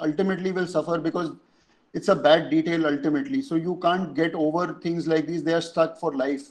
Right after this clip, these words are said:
with all these things. I mean, this is a classic example where, uh, you, there is a ramp, there are steps, but I mean, both the things have been given together, so I, it doesn't serve the purpose at all. Both the things are a fail on its own.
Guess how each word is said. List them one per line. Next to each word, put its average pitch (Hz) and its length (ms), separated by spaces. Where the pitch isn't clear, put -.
with 135 200
all 120 180
these 117 180
things. 104 320
I 151 40
mean, 160 200
this 165 160
is 190 80
a 190 80
classic 180 360
example 165 600
where, 156 240
uh, 160 220
you, 147 140
there 151 160
is 190 140
a 196 100
ramp, 190 400
there 147 240
are 160 100
steps, 175 400
but 156 400
I 156 60
mean, 165 180
both 156 260
the 175 120
things 165 200
have 156 120
been 165 160
given 156 240
together, 160 340
so 165 140
I, 151 120
it 151 140
doesn't 151 300
serve 151 200
the 147 100
purpose 139 380
at 131 160
all. 120 160
Both 123 320
the 147 80
things 147 300
are 143 160
a 127 60
fail 139 400
on 131 120
its 131 200
own. 113 220